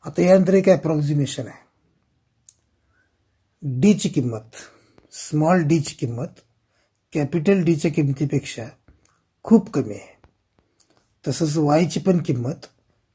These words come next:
कॅपिटल डीपेक्षा खूप कमी आहे. जर डी आणि वाय, स्मॉल डी आणि वाय यांच्या किमती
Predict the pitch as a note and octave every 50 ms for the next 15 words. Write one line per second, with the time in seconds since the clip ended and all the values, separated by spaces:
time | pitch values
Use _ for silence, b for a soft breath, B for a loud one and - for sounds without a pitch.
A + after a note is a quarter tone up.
0 | _ _ - D3+ C#3+ C#3 - F3 D3 G3 G3 G3 E3 C#3+ D#3+ D3 D#3 C#3 - -
1 | - D3+ F3+ F#3 - _ _ _ _ _ _ - - F#3 E3 D3 - - D3+ B2+
2 | - - - - - _ _ _ _ _ _ b b b b b b b b b
3 | b D#3+ C3+ C#3+ F3+ F3 E3 D3 C3 E3 F3 F#3+ F#3+ F#3+ G3 G3 F#3+ E3+ D3+ C#3
4 | A#2+ G#2 - - - - _ _ _ _ _ _ _ _ _ _ _ - - -
5 | D3+ C#3+ C#3+ D3 D3+ E3 D#3 C#3 C#3 D3 F#3 B3+ - - _ _ - - - C3+
6 | E3 G3 G3 E3+ C#3 A2 - - - _ b b b b b - D3+ C#3+ C#3 C3+
7 | C3 - F3 G3 F#3+ - D3+ C3+ B2 - B2+ C#3+ E3+